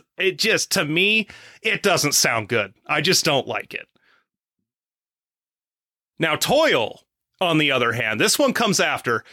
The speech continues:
This one definitely redeems the shortcomings of Blackthorn, it o-, it opens super strong with Brother Brother. It's a fast-paced song, reinforced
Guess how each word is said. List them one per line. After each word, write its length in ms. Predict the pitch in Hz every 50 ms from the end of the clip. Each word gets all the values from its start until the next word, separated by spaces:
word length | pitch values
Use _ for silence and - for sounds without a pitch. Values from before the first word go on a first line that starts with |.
| - - - - _ _ _ _ _ _ _ _ -
This 260 | 214 277 320 - -
one 440 | - 214 185 160 147 139 123 120 117 _ _ _ _ -
definitely 760 | - 202 214 208 - 226 208 202 180 165 165 156 147 143 135
redeems 640 | 120 120 147 147 127 165 165 156 156 156 147 143 -
the 80 | 151
shortcomings 1000 | 127 - - 151 143 143 - - - 151 143 139 135 131 127 123 - - - - _ _ - -
of 300 | 170 160 156 131 - -
Blackthorn, 720 | 135 139 131 123 - - - - 120 - - - 127 - _ _ _ _ _ -
it 260 | 175 160 156 156 - _ -
o-, 200 | 170 190 202 196 180
it 220 | 160 170 175 _ _ -
opens 540 | 185 220 277 254 202 165 156 - - - - -
super 440 | - - - - 302 311 - 185 160
strong 560 | - - - - 170 165 160 143 123 120 107 - -
with 300 | 151 160 135 - _ -
Brother 300 | 170 180 170 139 151 131
Brother. 520 | - 147 139 131 117 110 107 113 - - -
It's 240 | - 165 156 156 180
a 60 | -
fast-paced 600 | - 220 208 208 196 - - 214 208 185 190 -
song, 460 | - 190 165 160 156 156 156 147 135 _ - -
reinforced 840 | 139 160 208 214 196 160 - 185 175 170 175 156 - - - -